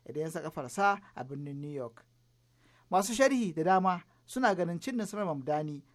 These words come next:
akwai darussa sosai da Isra'ila ta koya, inda wani ɗan jarida, Amir Tribune, ya faɗi a jaridar Haaretz cewa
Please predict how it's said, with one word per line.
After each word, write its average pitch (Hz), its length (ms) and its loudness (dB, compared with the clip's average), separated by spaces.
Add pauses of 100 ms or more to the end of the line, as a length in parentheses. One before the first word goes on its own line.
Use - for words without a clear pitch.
(100)
akwai - 260 -6
darussa 185 320 -2
sosai 143 340 -6
da 170 80 -2
Isra'ila 165 640 -2
ta - 80 -14
koya, 127 380 -8 (440)
inda 156 320 -4
wani 160 200 -4
ɗan 214 180 0
jarida, 147 500 0 (220)
Amir 190 440 4 (100)
Tribune, 147 480 0 (440)
ya 175 80 -4
faɗi 202 280 0
a 135 80 -6
jaridar 160 400 0
Haaretz 160 480 0
cewa 139 360 -6